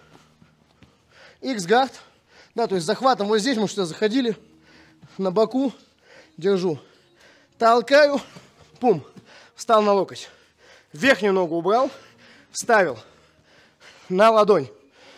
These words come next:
Да, очень важно. Он же будет пытаться сдавать назад, поэтому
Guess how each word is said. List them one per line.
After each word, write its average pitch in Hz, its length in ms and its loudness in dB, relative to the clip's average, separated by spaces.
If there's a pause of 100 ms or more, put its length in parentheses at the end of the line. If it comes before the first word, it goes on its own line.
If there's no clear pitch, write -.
(120)
Да, 233 300 0 (100)
очень 226 320 0
важно. 202 320 2 (580)
Он 233 160 0
же 247 80 2
будет 269 200 0
пытаться 247 260 -2
сдавать 233 360 0 (120)
назад, 220 400 0
поэтому 202 340 0